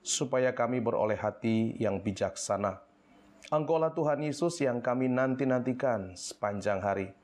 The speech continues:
karena kami percaya pertolongan kami hanya di dalam Tuhan Yesus Kristus.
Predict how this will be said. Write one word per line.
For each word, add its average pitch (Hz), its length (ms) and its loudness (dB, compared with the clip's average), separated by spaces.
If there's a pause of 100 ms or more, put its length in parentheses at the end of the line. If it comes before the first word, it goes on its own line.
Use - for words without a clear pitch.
(300)
karena 107 240 0
kami 110 320 0
percaya 127 640 0 (400)
pertolongan 127 640 0
kami 120 320 2
hanya 113 240 2
di 104 160 -2
dalam 98 480 2
Tuhan 104 400 0
Yesus 92 240 -2
Kristus. - 640 -4